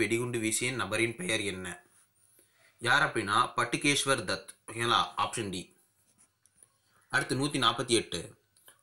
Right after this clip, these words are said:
ரவீந்திரநாத் தாகூர் எதற்கு எதிர்ப்பு தெரிவித்து தனது பட்டத்தை துறந்தார்? So எதற்கு அப்படின்னா ஜாலியன் வாலாபாக் படுகொலைக்கு எதிராக தான் வந்து நைட்வுட் பட்டத்தை வந்து துறந்திருப்பாரு. ஆப்ஷன் சி.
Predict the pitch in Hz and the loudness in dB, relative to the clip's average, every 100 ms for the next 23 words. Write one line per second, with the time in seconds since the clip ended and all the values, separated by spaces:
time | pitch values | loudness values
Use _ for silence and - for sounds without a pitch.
0 | - 120 151 160 156 151 - 113 113 101 | -4 -2 0 0 0 0 2 0 2 0
1 | 117 - _ - 113 139 160 117 127 139 | -2 -6 _ -4 0 0 2 0 0 -2
2 | 120 117 110 - 135 - 113 113 107 - | 2 4 2 0 -2 0 -2 0 -2 -2
3 | 120 120 117 101 92 82 - _ - - | -2 -2 -2 -4 -4 -6 -8 _ -18 -18
4 | _ _ _ _ _ - - _ - 135 | _ _ _ _ _ -20 -20 _ -6 -2
5 | 165 165 127 131 175 127 110 139 131 127 | 0 0 0 0 0 4 4 4 4 2
6 | 127 120 117 123 117 113 110 110 127 104 | 2 0 0 4 4 4 2 2 0 0
7 | 156 - 107 117 135 135 120 107 107 104 | -2 -2 0 0 0 -6 -6 -4 -4 -4
8 | 151 104 98 87 87 82 - _ - 110 | -2 -4 -4 -6 -8 -8 -14 _ -6 -4
9 | - 117 107 101 | -2 0 0 0